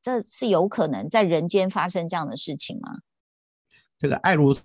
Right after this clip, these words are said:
Speaker 2: 潮水，这个就看潮有多潮啦，吼。那
Speaker 1: 嗯。
Speaker 2: 潮吹也是，但在性学里面，潮吹是所谓的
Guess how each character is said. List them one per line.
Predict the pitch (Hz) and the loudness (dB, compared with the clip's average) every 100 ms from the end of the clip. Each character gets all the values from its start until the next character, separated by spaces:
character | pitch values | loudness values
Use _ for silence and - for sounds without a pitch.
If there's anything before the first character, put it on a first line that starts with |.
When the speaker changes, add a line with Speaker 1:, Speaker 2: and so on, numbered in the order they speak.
| - | -2
Speaker 2:
潮 | - 123 | 2 4
水， | 135 131 101 | 4 4 4
这 | 95 | 4
个 | 131 113 | 4 2
就 | - 143 | 0 -4
看 | - 131 | 0 0
潮 | - 101 | 2 2
有 | 113 | 2
多 | 85 82 | 0 -2
潮 | 98 - 65 80 | -2 -2 -4 -6
啦， | - - | -10 -10
吼。 | - - - - - | -10 -10 -18 -20 -10
那 | 180 156 - - | -2 -2 -2 0
Speaker 1:
嗯。 | 196 160 | 2 2
Speaker 2:
潮 | - 156 | 2 2
吹 | - 175 | 2 0
也 | 120 | 2
是， | 107 - 135 - | 0 -2 -4 -2
但 | 208 196 | 0 0
在 | 180 180 156 | 2 2 2
性 | 143 - 190 143 | -2 -6 -4 -4
学 | - 113 | -2 -2
里 | 107 90 | -2 -2
面， | 120 107 | -2 -4
潮 | - 110 | -4 -4
吹 | 113 127 123 | -4 -4 -6
是 | 120 120 | -6 -10
所 | - 90 | -6 -2
谓 | 101 101 | 0 0
的 | 92 87 | 0 -2